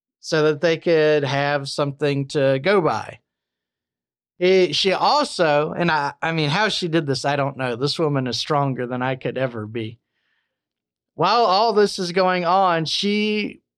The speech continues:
kept kind of a mental checklist of everything the dude touched to see if police couldn't get fingerprints. Now, he was careful, somewhat careful.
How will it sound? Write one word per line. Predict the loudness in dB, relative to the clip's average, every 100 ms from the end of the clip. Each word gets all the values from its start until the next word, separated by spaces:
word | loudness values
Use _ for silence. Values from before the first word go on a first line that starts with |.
| _ _ _ -6
kept | -2 0 -2 -8 -12
kind | -4 -2
of | 0
a | 0
mental | 2 2 2 0
checklist | 0 0 -2 -2 -2 -2 -2 -6
of | -6
everything | -4 -2 -2 0 -2 0
the | 0
dude | 0 -2 -2 -4
touched | -2 -2 -4 -10 -10 -10 -14 _ _ _ _ _ _ _ _
to | -4
see | -2 -2 0 2 2 2
if | 0 -2 -2
police | 0 0 0
couldn't | -2 0 0
get | -2 -6 -4
fingerprints. | -2 -2 -2 -6 -14 -16 _ -16 -16 _ _ _
Now, | -4 -2 0
he | 2 4
was | 2 0 -6 -14 -18 _ _ _ _ _ _
careful, | -2 0 0 -2 -6 -8 -12 _ _ _
somewhat | -2 0 2 -2 -4
careful. | -10 -10 -12 -14 -16